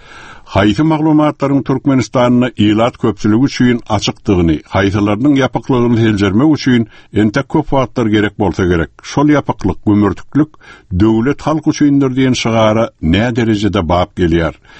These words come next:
Дили дуузулларын түркмен дәүләте бер адам үчүндүр деген шыгары хакыйкатка хас якын дәлмидер дип, постсовет дәүләттәр буенча эксперт Александр Народецкий комментарийын тамамлыяр.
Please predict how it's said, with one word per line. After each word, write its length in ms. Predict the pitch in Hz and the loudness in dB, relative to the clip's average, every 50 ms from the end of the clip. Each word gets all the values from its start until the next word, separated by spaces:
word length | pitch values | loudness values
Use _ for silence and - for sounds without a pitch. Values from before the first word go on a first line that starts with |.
| - - - - | -20 -20 -14 -6
Дили 280 | - 92 104 104 113 113 | -2 0 0 2 0 0
дуузулларын 680 | 104 117 120 120 117 110 120 117 117 120 123 143 151 143 - | 0 0 0 0 0 0 0 0 0 0 2 2 0 0 -2
түркмен 480 | - - 117 104 - - 151 147 143 | -2 -4 -4 -2 0 0 0 2 2
дәүләте 460 | 143 143 139 135 131 127 - - 131 107 | 2 2 2 2 0 0 0 -2 -2 -2
бер 240 | 80 76 78 110 135 139 139 139 | -2 -2 -2 0 0 0 0 0
адам 180 | 139 135 135 | 0 0 0
үчүндүр 460 | 127 - - 135 127 123 123 117 110 | 0 0 0 0 0 2 0 0 0
деген 340 | 107 113 110 113 113 113 110 | 0 0 0 2 0 0 0
шыгары 560 | 104 - 113 98 98 95 95 92 101 127 139 - - | -2 -2 -2 0 0 2 2 2 0 0 -2 -4 -8
хакыйкатка 680 | - - - 101 - - 98 87 - 90 85 - 127 110 | -10 -6 -4 -4 -2 0 -2 -2 0 -2 -4 -4 -4 -6
хас 360 | - 104 107 113 - - - | -4 -2 0 0 -2 -2 -2
якын 380 | 98 92 - - 101 92 82 | -2 -2 -2 -2 -2 -2 0
дәлмидер 560 | 76 87 101 127 147 151 143 131 135 127 120 120 | 0 0 0 0 2 2 0 0 0 -2 0 0
дип, 240 | 117 113 110 - - - - - - - - - - | 0 0 -2 -6 -18 -20 -20 -20 -20 -20 -18 -8 -4
постсовет 560 | 104 101 101 90 - 101 98 123 147 - - | -2 0 0 0 -2 0 0 0 0 0 0
дәүләттәр 480 | 151 143 139 135 127 - - 139 131 131 | 0 2 2 0 0 -2 -2 -2 -2 0
буенча 460 | 127 127 120 117 - - 120 113 110 | 0 0 0 0 0 0 0 0 -2
эксперт 480 | 104 - - - - 113 104 98 90 | -2 -6 -10 -6 -4 -2 -2 -2 -2
Александр 520 | 107 104 98 98 - - 98 92 92 90 87 | -2 0 0 0 0 0 -2 0 0 0 0
Народецкий 800 | 78 85 87 80 82 80 80 117 139 - - - 123 120 113 - - - - - - | 0 0 0 0 0 0 0 0 -2 -2 -4 -2 -2 -2 -2 -2 -8 -20 -20 -10 -4
комментарийын 840 | - - 120 113 104 90 - - 85 85 82 80 73 76 85 80 | -2 0 2 2 2 0 -2 -2 -2 0 0 -2 -2 -2 -4 -2
тамамлыяр. 640 | - 85 80 82 80 80 80 80 76 78 78 76 | -2 0 0 0 0 0 0 0 0 0 -2 -2